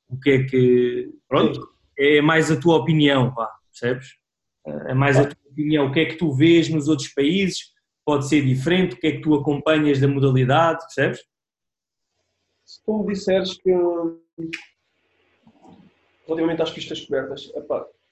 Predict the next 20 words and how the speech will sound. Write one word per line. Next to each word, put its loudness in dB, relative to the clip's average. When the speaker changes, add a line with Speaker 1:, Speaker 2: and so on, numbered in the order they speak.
Speaker 2:
nós -2
estamos -2
aqui -6
perto 0
de -6
um -8
país -6
que, -14
que -16
é -6
uma -6
grande -10
potência, -16
Espanha. -12
Eh, -10
Espanha -2
tem -4
bastantes -8
pistas -20
cobertas, -16